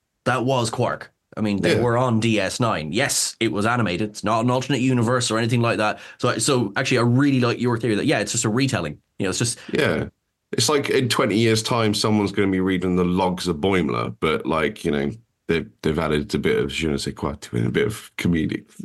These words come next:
Speaker 2: you know, like, <laughs> like, yeah. Like, 'cause he's always reading Picard's logs and other people's logs. I guess, like, you know, these are available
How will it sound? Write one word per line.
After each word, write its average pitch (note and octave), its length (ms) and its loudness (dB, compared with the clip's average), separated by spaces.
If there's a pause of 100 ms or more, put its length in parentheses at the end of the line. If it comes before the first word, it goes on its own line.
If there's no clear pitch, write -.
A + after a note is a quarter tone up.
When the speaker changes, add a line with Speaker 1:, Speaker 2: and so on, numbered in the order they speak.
Speaker 2:
you F2 120 0
know, E2 320 0
like, A2+ 340 -2 (300)
<laughs> - 300 -20
like, D2+ 200 -6
yeah. F2 240 0 (960)
Like, B2 140 0
'cause - 140 0
he's D#3 160 2
always C#3+ 240 4
reading B2+ 340 2
Picard's A#2+ 560 0
logs D#2+ 480 -2
and D2+ 300 0
other F#2 240 0
people's A2 420 0
logs. A#1+ 320 -2
I F#2 80 0
guess, A#2 300 0
like, G#2+ 240 -2
you G#2+ 80 2
know, F#2+ 120 4
these F#2+ 320 0
are F#2+ 280 2
available E2 640 0